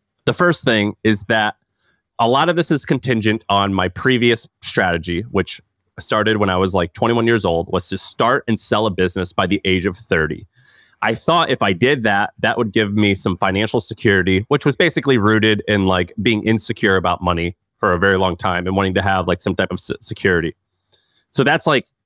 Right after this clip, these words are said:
a lot of people listening in the YouTube comments, I know they're gonna say, "But how did you get, like, blank?" Well, we talked about that a ton, but anyway, it was about starting and selling a company, another thing, unlike you, Sean, and I think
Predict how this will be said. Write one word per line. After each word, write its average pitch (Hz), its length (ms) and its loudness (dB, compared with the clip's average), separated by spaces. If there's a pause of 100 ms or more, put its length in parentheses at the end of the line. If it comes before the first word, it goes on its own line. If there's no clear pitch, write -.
(400)
a - 20 -10
lot 113 140 0
of - 20 -4
people 104 200 2
listening 101 440 0
in 113 120 0
the 101 180 2
YouTube 107 160 -2
comments, 95 300 -2
I 95 40 0
know 98 140 0
they're 98 100 2
gonna 92 100 0
say, 87 200 0
"But 113 160 0
how 147 80 2
did 143 120 -4
you 131 80 0
get, 135 220 0
like, 113 300 -2
blank?" 107 380 0 (300)
Well, 143 220 2
we 131 100 2
talked 120 220 -2
about 110 140 2
that 104 100 0
a 101 40 -6
ton, 87 280 -2 (100)
but 92 220 0 (140)
anyway, 95 320 2
it 101 60 2
was 95 120 0
about 104 180 -2
starting 101 280 0
and 92 80 -6
selling 90 240 0
a 80 60 -4
company, 87 400 -6 (580)
another 151 280 2
thing, 90 400 -2 (840)
unlike 165 500 0 (140)
you, 120 300 4
Sean, 90 480 0
and 135 80 0
I 143 80 0
think 214 540 0